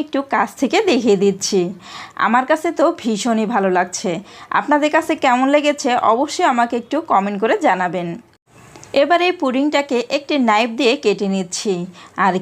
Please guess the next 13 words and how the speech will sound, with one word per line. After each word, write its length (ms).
কেটে 300
আমি 140
দেখিয়ে 300
দিচ্ছি 240
এর 80
ভিতরটাও 520
কতটা 340
সুন্দর 400
হয়েছে। 400
আর 80
পুডিংটা 340
কিন্তু 200
একদম 220